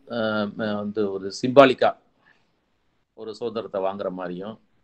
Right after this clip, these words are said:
அந்த மாதிரிலாம் அவர் எல்லாமே பின்னால நமக்கு தெரியுது. இப்ப அந்த சமயத்துல யாருக்கும் தெரியாது, பின்னால அதெல்லாம் தெரியுது. So இந்த விஷயங்கள்லாம் எதை நம்ம சொல்ல வர்றாங்க, எதுக்காண்டி இப்படி நடந்தது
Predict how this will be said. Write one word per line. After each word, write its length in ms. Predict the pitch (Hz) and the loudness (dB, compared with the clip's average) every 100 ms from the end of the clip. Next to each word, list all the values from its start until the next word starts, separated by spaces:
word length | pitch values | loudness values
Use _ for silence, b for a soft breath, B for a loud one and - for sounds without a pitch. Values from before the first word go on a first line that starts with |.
| _ | _
அந்த 240 | 131 135 | -4 -2
மாதிரிலாம் 260 | 131 135 143 | 0 0 2
அவர் 140 | 127 | 0
எல்லாமே 300 | 123 127 131 | 0 0 0
பின்னால 260 | 127 139 135 | -2 2 2
நமக்கு 280 | 117 107 107 | 2 -2 -2
தெரியுது. 140 | 110 | -2
இப்ப 400 | 95 120 110 101 | -2 0 4 2
அந்த 200 | 98 113 | 0 -2
சமயத்துல 260 | 113 127 120 | -2 0 2
யாருக்கும் 260 | 101 104 92 | 2 2 -4
தெரியாது, 440 | 92 90 85 85 - _ _ _ _ _ _ | -4 -6 -8 -14 -18 _ _ _ _ _ _
பின்னால 180 | 170 185 | -8 -2
அதெல்லாம் 300 | 175 131 127 | 0 0 -2
தெரியுது. 300 | 104 95 85 - _ _ _ _ _ _ _ | -6 -6 -10 -16 _ _ _ _ _ _ _
So 160 | _ 175 | _ -12
இந்த 160 | 151 | -8
விஷயங்கள்லாம் 480 | 151 139 175 170 165 | -8 -6 -4 -2 0
எதை 180 | 117 156 | 2 4
நம்ம 180 | 180 151 | 4 2
சொல்ல 340 | 143 127 120 | 0 2 2
வர்றாங்க, 460 | 104 104 98 104 104 _ - | 2 -2 -2 -4 -4 _ -6
எதுக்காண்டி 420 | 110 143 170 175 | 0 2 2 0
இப்படி 200 | 123 107 | 0 -4
நடந்தது 440 | 98 107 110 98 | -2 -2 -2 -2